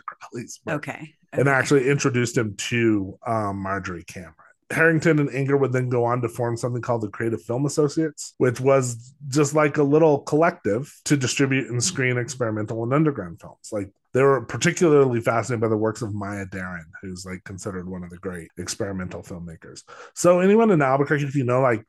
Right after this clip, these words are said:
Speaker 1: the Basement Films guys who, like, they screen stuff down at the Guild all the time,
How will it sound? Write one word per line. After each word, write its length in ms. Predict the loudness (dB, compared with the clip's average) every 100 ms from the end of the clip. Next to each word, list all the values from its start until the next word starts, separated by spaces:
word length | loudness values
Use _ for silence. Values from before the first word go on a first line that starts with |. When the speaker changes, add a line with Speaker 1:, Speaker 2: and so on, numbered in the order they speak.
| -6
Speaker 1:
the 140 | -6
Basement 540 | -4 -4 -4 -2 -2
Films 300 | -2 -2 -2
guys 420 | 0 0 2 -2 -2
who, 200 | -4 -4
like, 220 | -6 -8
they 80 | -10
screen 320 | -10 -8 -8
stuff 280 | -4 -4 -4
down 200 | -6 -6
at 120 | -8
the 60 | -10
Guild 340 | -8 -6 -4
all 120 | -6 -6
the 120 | -6
time, 340 | -8 -8 -10